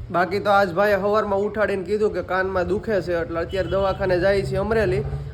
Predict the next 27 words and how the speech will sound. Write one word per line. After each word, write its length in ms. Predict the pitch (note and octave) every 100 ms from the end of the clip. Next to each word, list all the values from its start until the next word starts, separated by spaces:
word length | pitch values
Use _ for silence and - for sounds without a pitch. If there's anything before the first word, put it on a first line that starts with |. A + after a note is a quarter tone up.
| E3
અને 160 | E3+
કાલ 280 | E3+ G3 G3
પાછું 280 | G3 F#3+ F#3+
ડાયાલિસિસ 640 | G3 G3+ F#3+ F3+ F3+ D#3+
છે, 60 | F3+
એટલે 240 | F3 E3+
કાલે 340 | E3+ F#3+ F#3+ F#3
ફરીથી 400 | G3 F#3 F#3 F3
પાછું 300 | F3 F3 E3
જવાનું 440 | F#3+ G3+ E3+ E3
છે. 420 | F3+ G#3 - - - -
એટલે 160 | E3 E3+
મારે 300 | E3+ G3 A3
છે 120 | B3+
ને 80 | B3
ભાઈ 120 | A3
વ્લોગમાં 460 | E3+ F#3 G#3+ G#3+ G#3+
થોડુંક 300 | G#3+ A3 -
શેડ્યુલ 460 | G#3 G#3+ G#3+ G#3+
વિખાઈ 380 | E3+ F#3+ - G3+
ગયું 280 | E3+ E3+ D#3
છે. 100 | G3+ - - - - - - - - - - F#3+ - - F#3+ F3+ F3 - - - D3 - - - - - - - - - - C3 B2+ - - - - - - - - - - - - -
Finally 420 | A#3+ G#3 G#3+ G#3 G3
ડૉક્ટરને 400 | G3 G#3 G#3 F#3
બતાવી 380 | E3+ G#3 G3+
દીધું 320 | F#3+ G3 F#3+
છે, 120 | F#3